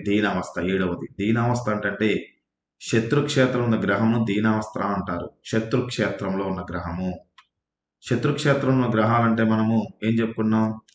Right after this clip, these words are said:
సూర్యుడికి శత్రుక్షేత్రాలు ఏమవుతాయి మనకి? శని, శుక్రుడు శత్రుక్షేత్రాలు అవుతాయి మనకి. అంటే ఈ యొక్క రవిగ్రహం అనేది, సూర్యగ్రహం అనేది మనకి ఈ క్షేత్రంలో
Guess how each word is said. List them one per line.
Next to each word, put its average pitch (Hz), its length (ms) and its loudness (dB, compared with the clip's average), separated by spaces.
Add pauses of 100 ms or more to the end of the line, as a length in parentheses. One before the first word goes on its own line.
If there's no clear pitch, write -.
(180)
సూర్యుడికి 127 600 2 (720)
శత్రుక్షేత్రాలు 120 680 2
ఏమవుతాయి 110 360 4
మనకి? 110 340 0
శని, 123 260 0
శుక్రుడు 123 340 0
శత్రుక్షేత్రాలు 107 760 -2
అవుతాయి 90 320 -4
మనకి. - 260 -14 (880)
అంటే 117 500 4
ఈ 110 60 6
యొక్క 120 200 2 (120)
రవిగ్రహం 117 480 4
అనేది, 98 260 -2
సూర్యగ్రహం 110 640 0
అనేది 92 260 -4
మనకి 92 320 -4 (1700)
ఈ 123 180 4
క్షేత్రంలో 123 540 2